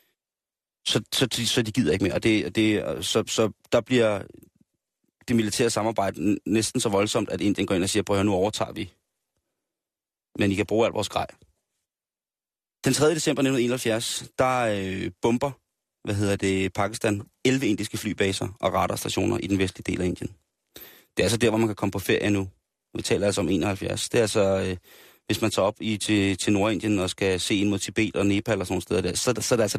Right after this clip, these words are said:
derinde, at, øh, lige på den anden side af grænsen, han har sagt, at der blev sendt fly afsted fra og til at bombe ind i Indien.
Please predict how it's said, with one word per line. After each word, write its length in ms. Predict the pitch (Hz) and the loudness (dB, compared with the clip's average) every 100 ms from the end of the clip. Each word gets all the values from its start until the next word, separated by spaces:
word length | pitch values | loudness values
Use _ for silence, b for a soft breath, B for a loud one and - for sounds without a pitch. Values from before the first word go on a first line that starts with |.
| - | 0
derinde, 420 | 113 85 92 98 | 2 2 0 -2
at, 260 | - 92 - | -4 -6 -4
øh, 300 | 90 85 78 - b b b _ _ 110 | -2 -2 -4 -6 b b b _ _ -2
lige 120 | 120 | 0
på 80 | 107 | 4
den 60 | |
anden 120 | 98 | 2
side 100 | 101 | 2
af 60 | 98 | -2
grænsen, 400 | 95 90 - 107 | -2 -2 0 -2
han 180 | 101 95 | 0 -2
har 60 | |
sagt, 260 | - 95 92 | 0 -2 -2
at 100 | 90 | -2
der 80 | 92 | -2
blev 80 | 92 | -2
sendt 180 | - 95 | -2 -2
fly 140 | 107 | 0
afsted 240 | 92 - 92 | 0 2 0
fra 200 | - - | 0 -4
og 80 | - | -2
til 120 | - | 0
at 100 | 90 | 0
bombe 300 | - 98 101 87 | 2 0 0 0
ind 120 | 90 | 0
i 40 | |
Indien. 300 | 80 - 95 | -2 -4 -6